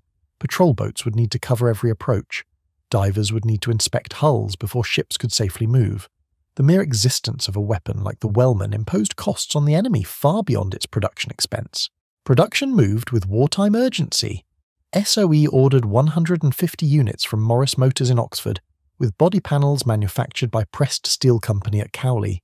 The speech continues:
The automotive industry's expertise in precision welding and mass production translated directly to submarine construction. Workers who had built car bodies now built pressure hulls.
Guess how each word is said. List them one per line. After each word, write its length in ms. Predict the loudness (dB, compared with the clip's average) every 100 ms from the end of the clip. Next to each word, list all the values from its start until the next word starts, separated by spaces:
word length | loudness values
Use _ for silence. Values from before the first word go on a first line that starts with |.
| _ _ _
The 80 | 2
automotive 520 | 4 6 4 4 4
industry's 480 | 2 2 -2 -2 -2
expertise 600 | -2 -6 -6 -2 0 0
in 80 | 0
precision 500 | -2 0 0 0 2
welding 380 | 2 2 2 2
and 140 | 2
mass 180 | 0 -2
production 580 | 0 0 0 -4 -6 -6 _ _ _ -4
translated 640 | 0 0 2 0 0 0
directly 480 | 2 2 0 -2 -4
to 120 | 0
submarine 460 | 0 0 0 -2 -2
construction. 720 | -4 -6 -6 -6 -6 -6 -6 -10 _ _ 4
Workers 380 | 4 4 0 2
who 80 |
had 120 | 0 2
built 220 | -2 -4
car 260 | 0 2
bodies 400 | 2 0 0 0
now 200 | 0 -2
built 240 | 0 -2 -2
pressure 300 | -4 -2 -2
hulls. 440 | -4 -4 -6 -8